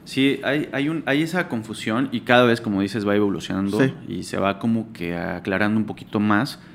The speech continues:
Speaker 1: porque no, yo no soy un, un estudio,
Speaker 2: Sí.
Speaker 1: yo no soy un, una agencia de,
Speaker 2: Sí.
Speaker 1: que tengo... Este,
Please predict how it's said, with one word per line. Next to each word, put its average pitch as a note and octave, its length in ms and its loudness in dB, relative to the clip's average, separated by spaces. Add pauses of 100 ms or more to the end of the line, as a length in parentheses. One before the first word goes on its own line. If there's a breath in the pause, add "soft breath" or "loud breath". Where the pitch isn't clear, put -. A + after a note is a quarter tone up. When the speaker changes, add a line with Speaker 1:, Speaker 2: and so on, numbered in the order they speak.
(400 loud breath)
Speaker 1:
porque F#2 880 0
no, A2 340 0
yo B2+ 140 2
no C3 80 2
soy A#2+ 240 2
un, A#2+ 220 2 (100)
un A2+ 140 0
estudio, A2 720 2
Speaker 2:
Sí. C3+ 280 0
Speaker 1:
yo G#2+ 120 0
no G#2 100 0
soy G#2 300 2
un, A2 340 0
una A2 160 0
agencia A2+ 680 0
de, F#2 680 2
Speaker 2:
Sí. F2+ 60 -6
Speaker 1:
que F2+ 100 -8
tengo... G#2 540 2 (420 loud breath)
Este, E2+ 600 -2